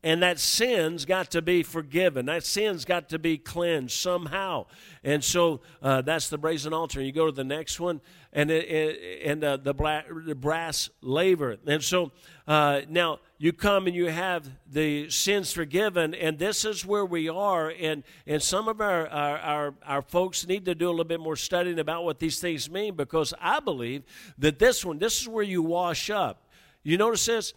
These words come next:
You don't wash up before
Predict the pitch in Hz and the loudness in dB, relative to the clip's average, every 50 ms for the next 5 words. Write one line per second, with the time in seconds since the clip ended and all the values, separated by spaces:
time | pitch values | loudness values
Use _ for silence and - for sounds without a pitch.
0 | _ _ _ - 156 220 262 277 269 226 214 190 196 220 226 226 202 - - - | _ _ _ -2 2 6 8 8 8 6 6 6 6 6 6 4 2 0 0 0
1 | 220 214 202 190 180 - _ _ 202 170 170 160 - - - - 196 214 220 226 | 2 2 2 2 0 -4 _ _ 2 4 4 4 2 0 -6 -2 2 2 4 4
2 | 208 190 175 156 147 143 135 135 | 4 4 4 4 2 0 -2 -4